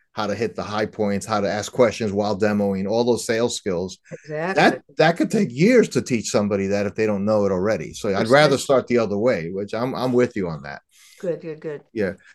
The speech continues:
Speaker 1: Yeah. So look, top sales skills. There's a reason why salespeople, I always tell this to owners too. I say, "There's a reason why salespeople, good ones, make a lot of money, because,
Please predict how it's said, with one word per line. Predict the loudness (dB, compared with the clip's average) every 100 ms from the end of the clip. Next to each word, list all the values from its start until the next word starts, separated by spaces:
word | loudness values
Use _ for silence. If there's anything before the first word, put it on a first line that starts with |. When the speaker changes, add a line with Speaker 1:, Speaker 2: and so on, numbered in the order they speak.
| 4
Speaker 1:
Yeah. | 4
So | 6 6
look, | 6 4 0 2
top | 4 4 0
sales | -4 4 4 4 -2
skills. | -4 -2 0
There's | 0
a | 6
reason | 8 8 4
why | 0 -4
salespeople, | -4 -4 -4 -4 -4 0
I | 2
always | 2 2
tell | -2
this | -2 -4
to | -6
owners | -4 -4 -6 -10
too. | -12
I | -12
say, | -12
"There's | -16 _ -6
a |
reason | -2 2
why | 2
salespeople, | 0 -4 -6 -6 -8 -8 -10 -12 _ _ _
good | 2 2
ones, | 2 -2 -4
make | -8 -8 -8
a | -4
lot | -2 -2
of | -4
money, | -4 -8 -10 _ _ _ _ _ _ _ _
because, | -6 0 0 -2